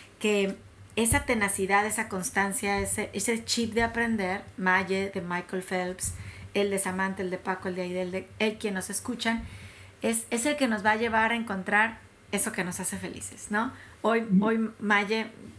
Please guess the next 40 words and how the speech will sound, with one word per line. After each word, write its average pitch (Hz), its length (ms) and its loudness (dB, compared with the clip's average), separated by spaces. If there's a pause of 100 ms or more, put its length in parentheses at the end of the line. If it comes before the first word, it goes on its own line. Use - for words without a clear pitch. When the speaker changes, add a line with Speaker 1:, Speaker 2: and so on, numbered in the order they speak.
Speaker 1:
digo, 190 160 -6
platicamos 196 420 -2
con 185 140 -2
ella, 208 240 -2
qué, 196 120 -8
qué - 140 -10
feliz 196 340 -4
es. 208 200 -4 (120)
Samantha, 190 500 0
tú - 160 -4
en 196 80 -2
tu - 100 -14
coaching, 202 440 -4 (120)
Paco, 202 300 2
tú 202 120 -6
en 196 80 -2
lo 196 100 -6
que 196 100 -2
haces. 185 400 0 (500)
Creo 226 140 0
que 247 80 0
estamos 247 380 4
poniendo 202 440 -2
nuestros 202 360 -6
talentos 180 480 -6
a 208 80 -12
trabajar 202 500 -4 (160)
en 202 160 2
esa 202 200 2
misión, 214 440 0 (240)
en 190 160 -2
ese 190 180 -2
propósito, 214 600 -2 (640)
eh, 190 360 2 (400)
y 196 100 -2
pues 190 180 -6
qué 202 120 -4
bonito 214 380 -4
es 208 320 -4 (100)
identificarlos. - 1000 -8